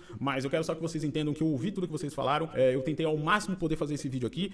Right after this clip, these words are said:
e trazer alguma solução pra que, de alguma maneira, eu, vocês aqui, todo mundo fique em paz. Eu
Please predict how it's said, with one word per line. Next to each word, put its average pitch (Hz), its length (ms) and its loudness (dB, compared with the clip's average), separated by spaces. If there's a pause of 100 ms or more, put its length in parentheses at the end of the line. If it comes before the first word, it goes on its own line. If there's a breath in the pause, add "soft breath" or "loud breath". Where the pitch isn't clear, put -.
e 165 60 2
trazer 175 220 4
alguma 180 200 2
solução 180 400 0
pra 165 220 2
que, 180 180 -4
de 151 100 4
alguma 175 240 4
maneira, 165 480 4
eu, 180 220 10
vocês 147 460 2
aqui, 143 120 -6
todo 160 140 -8
mundo 160 140 -4
fique 170 160 -4
em 185 40 -4
paz. 123 240 2
Eu 113 140 -6